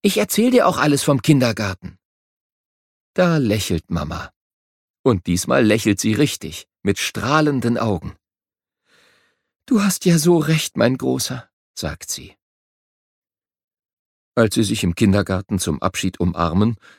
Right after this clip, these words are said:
muss Ricardo doch ein paar Mal schlucken. Er hat einen Kloß im Hals. Das sind bestimmt diese Trennungsschmerzen.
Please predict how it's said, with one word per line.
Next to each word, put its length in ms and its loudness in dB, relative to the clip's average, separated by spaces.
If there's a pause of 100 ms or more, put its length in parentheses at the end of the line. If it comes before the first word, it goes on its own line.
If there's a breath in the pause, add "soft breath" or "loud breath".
(340 soft breath)
muss 280 -2
Ricardo 500 -2
doch 340 -2
ein 200 2
paar 220 0
Mal 220 -2
schlucken. 440 -6 (680)
Er 120 -2
hat 140 -6
einen 280 -2
Kloß 380 -2
im 200 -10
Hals. 360 -12 (600)
Das 160 -2
sind 140 -4
bestimmt 400 -6
diese 300 -2 (120)
Trennungsschmerzen. 1120 -4